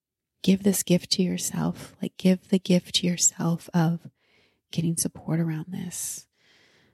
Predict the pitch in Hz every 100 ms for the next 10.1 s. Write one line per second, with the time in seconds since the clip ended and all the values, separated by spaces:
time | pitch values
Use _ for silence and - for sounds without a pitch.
0 | _ - 180 175 170 - 175 165 165 156
1 | 147 170 180 175 - 175 180 - 185 185
2 | 180 185 - 170 160 - 175 - - 185
3 | 180 - - 180 - 185 180 185 180 185
4 | 185 185 _ _ _ _ _ _ _ _
5 | 220 202 190 185 190 185 180 - 175 170
6 | 180 175 - _ - - 175 170 180 175
7 | 170 170 180 170 170 190 180 - 185 180
8 | - - 185 - 196 196 - - _ _
9 | _ _ _ _ - 196 - - 180 170
10 | 175